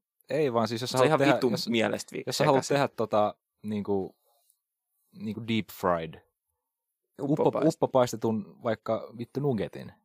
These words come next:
Speaker 1: niin sä
Speaker 2: Mm.
Speaker 1: voit tota, ottaa kanansuikaleet, sit teet sen saman vittu jauhoa kananmunaa, sit sä laitat siihen tota vaik-, jotain sipsejä, tai Pringles, ei vittu. Tota,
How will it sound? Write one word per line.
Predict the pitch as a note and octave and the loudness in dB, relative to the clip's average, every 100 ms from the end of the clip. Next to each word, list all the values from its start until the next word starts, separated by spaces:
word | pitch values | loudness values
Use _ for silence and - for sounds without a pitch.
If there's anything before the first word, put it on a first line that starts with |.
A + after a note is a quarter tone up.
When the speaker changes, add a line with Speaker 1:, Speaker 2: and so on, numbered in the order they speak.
| - | -16
Speaker 1:
niin | F2+ G#2+ | -8 -4
sä | |
Speaker 2:
Mm. | G2+ | -2
Speaker 1:
voit | G2 | -2
tota, | G2+ G#2 F#2+ - | -4 -2 -4 -4
ottaa | A2 - F#2+ | -10 -10 -4
kanansuikaleet, | A#2+ A2+ G2 G2 F2+ F2 E2 D#2 - | 0 0 0 -4 -2 -4 -6 -8 -18
sit | - _ _ _ | -20 _ _ _
teet | G2 F#2 | -8 -6
sen | F#2 | -6
saman | F#2+ E2 | -6 -6
vittu | F2 F2+ | -10 -8
jauhoa | F2 F2+ E2+ | -4 -4 -4
kananmunaa, | D#2 F2+ D#2 D2+ C2+ E2+ | -6 -8 -8 -10 -12 -10
sit | |
sä | - | -4
laitat | G#2+ G2+ | -4 -2
siihen | A2+ G#2 | -6 -6
tota | G2+ G2+ | -6 -4
vaik-, | G2 F#2 - _ - | -4 -4 -10 _ -4
jotain | B2+ A2+ | 0 2
sipsejä, | D3 C3+ - G2 E2+ - _ _ _ _ _ _ _ | 0 -2 -2 -2 -4 -8 _ _ _ _ _ _ _
tai | A#2 | -2
Pringles, | - D3 A#2 C#2+ - - | 2 0 0 -6 -16 -20
ei | A2 G2+ - | -18 -18 -18
vittu. | - - - - - - - _ - | -18 -18 -20 -20 -20 -20 -20 _ -6
Tota, | - G#2+ G#2+ | 2 2 2